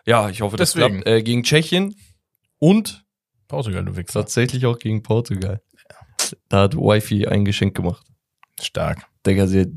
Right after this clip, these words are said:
Speaker 1: egal, das ist schon korre-, das ist schon Max-Level korrekt, Digga. Ähm, ja, auf jeden Fall, guck mal, Türkei ist für mich ein Underdog.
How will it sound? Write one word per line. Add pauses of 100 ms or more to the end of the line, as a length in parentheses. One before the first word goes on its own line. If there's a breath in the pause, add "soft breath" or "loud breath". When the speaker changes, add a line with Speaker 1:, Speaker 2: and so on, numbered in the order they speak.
(1500)
Speaker 1:
egal, (140)
das
ist
schon
korre-,
das
ist
schon (320)
Max-Level
korrekt,
Digga.
Ähm,
ja,
auf
jeden
Fall, (400 loud breath)
guck
mal,
Türkei
ist
für
mich
ein
Underdog.